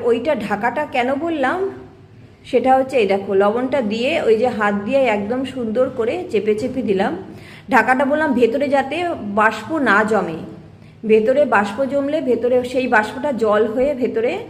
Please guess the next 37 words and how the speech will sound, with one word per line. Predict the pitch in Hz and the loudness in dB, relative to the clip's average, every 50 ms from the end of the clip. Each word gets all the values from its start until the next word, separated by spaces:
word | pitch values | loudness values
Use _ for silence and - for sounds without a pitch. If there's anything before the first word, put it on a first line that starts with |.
| - - - - - - - | -16 -20 -20 -20 -20 -12 -6
ওইটা | - 220 214 269 262 262 226 | -2 0 0 0 0 0 2
পড়বে | 247 240 226 226 208 202 196 214 233 | 4 4 4 6 6 6 6 6 4
জলটা, | 208 214 202 190 196 196 190 202 214 269 - | 2 0 0 2 2 0 0 0 -2 -2 -2
সেই | - 262 220 196 202 | -2 -4 -2 -2 0
কারণে | 208 233 196 170 254 277 277 | 0 0 -2 -2 -2 -2 -2
বললাম | 226 208 196 196 208 254 311 294 247 | 0 2 2 2 2 2 0 -2 -2
যাতে | 226 202 202 202 - 277 | 0 -2 -2 -2 -4 -4
এটা | - - - 214 - 277 302 359 339 | -2 -2 -2 -2 0 -2 -2 -2 -4
সা-, | - - 262 247 254 - | -6 -6 -8 -8 -4 -2
পাশ | 262 240 247 262 247 | 0 2 2 2 2
দিয়ে | 214 208 262 294 - | 0 -2 -2 0 0
এই | - 247 247 | 2 2 2
দেখো, | 208 202 190 - - 190 170 - - - | 2 2 0 0 -2 -4 -6 -6 -6 -8
এ, | - - 339 330 | -8 -6 -6 -4
মানে, | 320 311 320 359 381 392 381 - - - - - - - - - | -4 -2 -2 0 0 0 0 -2 -10 -16 -18 -20 -20 -20 -12 -4
এ, | - 240 254 254 254 - | 0 2 2 2 2 0
চুলচেরা | 349 359 359 349 320 359 349 339 339 330 | 0 2 2 2 0 0 2 4 4 4
মতন | 320 311 302 320 311 359 359 349 - | 4 2 0 0 0 -2 -2 -4 -4
ফাঁকা | 269 233 - 247 254 | -4 -2 0 0 -2
থাকবে | 254 254 202 196 190 214 233 | 0 0 -2 0 0 0 0
হালকা, | 220 208 196 196 196 208 269 285 | 2 2 2 0 2 0 -2 -2
যেখান | 226 208 196 208 254 247 247 | 0 -2 -2 -2 -2 -4 -2
দিয়ে | 254 285 247 | -2 -2 0
হাওয়াটা | 220 196 190 208 - 277 262 | 2 2 2 2 0 0 0
বেরিয়ে | 214 202 190 196 202 190 180 | 2 2 2 4 4 2 2
যাবে। | 185 170 - 165 165 196 - - - - - - - - - - - - - - - - | 2 0 -4 -4 -6 -8 -10 -14 -18 -20 -20 -20 -20 -20 -20 -20 -20 -20 -20 -20 -10 -2
তাহলে | - 233 226 233 247 254 262 | 0 2 2 2 2 2 2
বেরিয়ে | 226 208 226 220 247 269 277 277 | 2 2 2 2 2 0 0 0
গেলে | 302 311 330 | 2 2 2
হবে | 311 302 311 359 370 | 0 0 0 -2 -2
কি, | - 269 | -4 -2
ভেতরে | 220 254 254 - 254 254 262 | 0 0 0 2 2 0 0
কিন্তু | 262 277 277 277 262 311 - - | 0 -2 -4 -6 -6 -6 -8 -8
কিচ্ছু | 262 233 - - 302 277 | -8 -8 -8 -8 -6 -4
জমা | 214 247 202 202 214 220 | -2 0 0 2 0 0
পড়বে | 208 240 240 233 226 240 | 2 0 0 0 0 -2
না। | 247 285 330 | -2 -2 -4